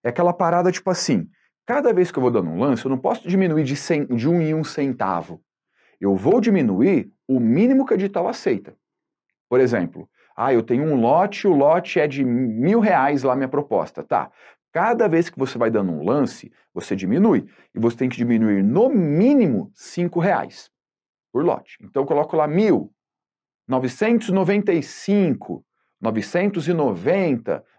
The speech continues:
novecentos e oitenta e cinco. Eu tô diminuindo o mínimo, tá? Pode ir mais. Mas sempre tem que observado isso. Tanto naquele lance intermediário, como também no lance que cobrir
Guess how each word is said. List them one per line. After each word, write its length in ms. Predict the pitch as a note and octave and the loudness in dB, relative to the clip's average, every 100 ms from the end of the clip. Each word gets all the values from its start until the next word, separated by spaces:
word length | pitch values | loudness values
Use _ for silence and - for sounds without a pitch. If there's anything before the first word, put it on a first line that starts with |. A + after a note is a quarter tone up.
| - | -8
novecentos 580 | A2+ A2+ - F#3+ G#3+ G3+ | -4 -4 -2 -2 0 0
e 40 | |
oitenta 260 | F3 F3+ E3 | 0 0 -4
e 40 | |
cinco. 320 | - E3+ - _ _ | -2 -4 -4 _ _
Eu 240 | G#2 A2 A2 | -4 -4 -2
tô 100 | B2 | 0
diminuindo 320 | B2+ B2 G#3+ | 2 4 4
o 20 | |
mínimo, 320 | A#3+ D3+ F#2+ | 4 4 0
tá? 120 | A2 | -2
Pode 280 | G2 F#2 G2 | -2 -2 0
ir 20 | E3+ | 0
mais. 360 | D#3+ F2 - _ _ _ _ | 0 -2 -12 _ _ _ _
Mas 180 | A3+ A#2 | -6 -6
sempre 440 | - C4 C#4 B3+ | -4 0 2 2
tem 100 | A3+ | 0
que 80 | G#3+ | 0
observado 580 | F3+ - F#3 D3+ D#3 D#3 | 0 0 0 0 2 0
isso. 240 | G2+ - _ _ _ - | -2 -8 _ _ _ 0
Tanto 320 | A3+ C4 B3 | 2 4 2
naquele 320 | G#3 G#3 F3+ | 0 2 2
lance 360 | D3 D3 C#3+ C3+ | 4 2 -2 -6
intermediário, 800 | B2+ B2 A2+ A2+ C#3+ C#3 D3+ F3+ - _ | 0 2 2 0 2 2 2 0 -6 _
como 200 | - F3+ | -4 -2
também 220 | F3 E3+ E3+ | 0 0 0
no 100 | F3 | 2
lance 340 | D3 C#3+ C#3+ | 2 0 -4
que 100 | D3+ | -6
cobrir 440 | E3+ B2+ A2+ B2 | -2 0 0 -2